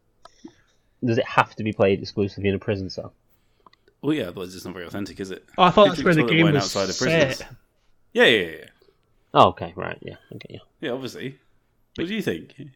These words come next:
Speaker 2: you think, do you think it was immersive theatre, mate?
Speaker 3: Well,
Speaker 1: Yeah.
Speaker 3: but, but, but you can, I'm sure you can drink toilet wine in the comfort of your own home, right?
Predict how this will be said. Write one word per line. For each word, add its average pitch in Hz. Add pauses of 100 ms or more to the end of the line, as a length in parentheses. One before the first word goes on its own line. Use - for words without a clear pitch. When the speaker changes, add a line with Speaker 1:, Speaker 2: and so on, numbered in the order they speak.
Speaker 2:
you 143
think, 170
do 156
you 170
think 175
it -
was 160
immersive 156
theatre, 151
mate? 98 (540)
Speaker 3:
Well, 302
Speaker 1:
Yeah. 262
Speaker 3:
but, 269
but, 226
but 226
you 226
can, 233
I'm 226
sure 269
you 208
can 170
drink 147
toilet 151
wine 147
in 135
the 135
comfort -
of 143
your 135
own 135
home, 156
right? 147